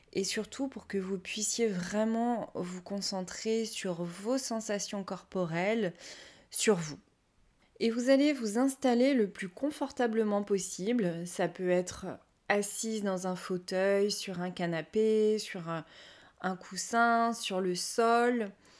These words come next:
Ça peut être allongé, mais j'aimerais que vous veilliez à vous installer de manière à ne pas vous endormir. Si vous vous endormez, il n'y a rien de dramatique, bien sûr.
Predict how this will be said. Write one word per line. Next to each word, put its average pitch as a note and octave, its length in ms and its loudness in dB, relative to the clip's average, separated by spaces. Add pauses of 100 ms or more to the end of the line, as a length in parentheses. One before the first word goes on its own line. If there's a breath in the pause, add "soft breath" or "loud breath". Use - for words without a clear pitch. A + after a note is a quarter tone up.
(360 loud breath)
Ça G3 220 0
peut G3+ 160 0
être G3+ 420 2
allongé, B3 840 2 (480 soft breath)
mais G#3 640 4
j'aimerais A#3 360 2
que B3+ 60 0
vous A#3+ 140 2
veilliez A3 680 6
à G3+ 140 4
vous G3+ 200 -2
installer G#3+ 480 2
de A3 120 2
manière F#3+ 480 -2
à F#3 40 0
ne F#3 140 0
pas A#3+ 340 4
vous G3+ 240 -2
endormir. F3 600 -2
Si - 240 -8
vous F3+ 120 -6
vous F3+ 180 -2
endormez, F3 520 0
il G#3+ 60 -2
n'y F#3+ 80 -2
a - 20 -4
rien E3 300 -4
de A3 40 0
dramatique, F#3+ 540 -4
bien F3 180 -2
sûr. B3 380 -2